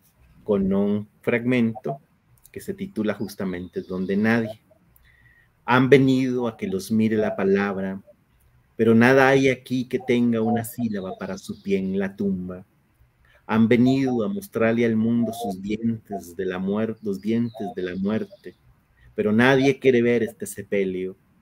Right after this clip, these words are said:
ni siquiera los que llegan en busca de rumores para alimentar a su manada. Aquí está la fosa donde baila borracha la justicia, pero nadie quiere ver".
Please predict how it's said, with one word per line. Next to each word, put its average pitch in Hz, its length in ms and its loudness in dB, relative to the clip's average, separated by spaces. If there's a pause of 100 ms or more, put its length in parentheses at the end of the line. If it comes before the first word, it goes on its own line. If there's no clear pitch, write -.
(360)
ni 113 80 -2
siquiera 135 360 4
los 135 240 2
que 110 180 -4
llegan 123 360 2
en 104 140 0
busca 113 480 -4
de 101 100 -2
rumores 101 540 -2
para 95 260 -12
alimentar 92 640 -8
a 95 80 -8
su - 180 -16
manada. 190 580 -8 (920)
Aquí 110 240 2
está 127 220 4
la 123 120 6
fosa 107 540 0 (340)
donde 95 260 -4
baila 107 340 0
borracha 101 560 -4
la 87 100 -12
justicia, - 800 -16 (480)
pero 95 160 -4
nadie 85 520 -6 (300)
quiere 85 280 -8
ver". 80 200 -10